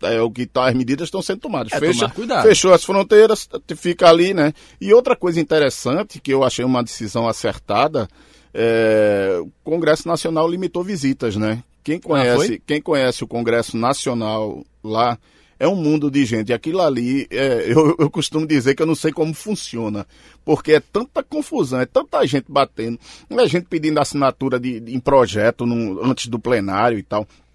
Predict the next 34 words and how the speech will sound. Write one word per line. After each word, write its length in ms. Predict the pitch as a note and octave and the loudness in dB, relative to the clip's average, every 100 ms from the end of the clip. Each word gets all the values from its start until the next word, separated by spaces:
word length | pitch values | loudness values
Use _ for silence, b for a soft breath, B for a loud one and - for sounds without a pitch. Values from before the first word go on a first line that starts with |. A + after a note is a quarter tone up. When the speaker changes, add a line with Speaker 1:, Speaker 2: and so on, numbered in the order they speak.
| _ _ _ - | _ _ _ -6
Speaker 1:
Então, 680 | A#2 - C3+ D3 E3 D#3 A#2 | -6 0 2 4 4 2 0
o 120 | C3 | -4
Davi 300 | A2 B2 A2+ | 2 2 4
Alcolumbre 600 | C3+ B2+ C3 B2 A#2 A2 | 2 2 -2 -2 -4 -4
e 300 | G#2+ A2+ B2+ | -6 -4 -2
Rodrigo 320 | G#2+ A2+ A#2+ A2+ | -2 -4 -4 -4
Maia 320 | G#2 C3 B2 | 0 2 2
decidiram 540 | A#2 - C3+ A2+ C3 | -2 -6 -6 -4 -6
que 140 | B2+ B2+ | -6 -4
não 180 | C3+ D#3+ | -2 0
vai 160 | D3+ | 0
ter, 400 | - A#2 A2 G2 b b b b | 0 0 0 -2 b b b b
é, 400 | - A2+ G#2 F#2+ C#2 | 0 2 4 2 0
as 540 | G#2+ B2+ A#2 - - - | 0 0 -2 -8 -6 0
audiências 460 | B2+ C#3 C3+ A#2 | 0 0 -4 -6
públicas, 540 | - D3+ G3+ G3+ F#3 - | -2 -2 -2 -6 -8 -8
não, 380 | C3 B2 A2 A2 | -6 -4 -2 -2
é, 140 | G#2+ | 0
não, 200 | A2+ A#2 | -2 -4
não 160 | A2+ A#2 | -4 -2
vai, 180 | A2+ F#2 | 0 0
não 200 | A#2+ A2+ | 0 -2
vão 120 | A#2 | -4
ser 160 | - G#2+ | 0 2
realizadas 580 | A2+ A2+ G#2+ G#2+ A#2+ | 4 2 2 2 0
por 140 | - A#2 | -4 -6
um 60 | A2+ | -2
tempo, 300 | A#2 B2+ B2 | -2 -2 -2
eles 160 | A2+ | 0
não 180 | A#2 B2 A2+ | -2 -4 -6
definiram 480 | - B2 - A2 G#2+ | -6 -6 -4 -4 -4
o 60 | G2+ | -4
prazo 300 | G#2 A2+ A2 | -4 -2 -4
ainda. 300 | A2 B2+ | -6 -6